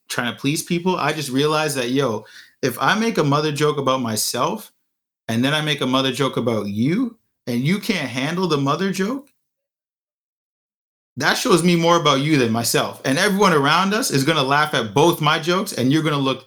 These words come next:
like an idiot. So for me, I've always been like, "Hey,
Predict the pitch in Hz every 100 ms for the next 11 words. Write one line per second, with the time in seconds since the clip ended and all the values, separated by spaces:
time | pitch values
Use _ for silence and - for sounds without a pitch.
0 | - 117 107 113 104 95 - _ _ _
1 | - 160 139 139 170 151 185 196 190 139
2 | 170 180 180 156 139 156 156 135 127 160
3 | 131 113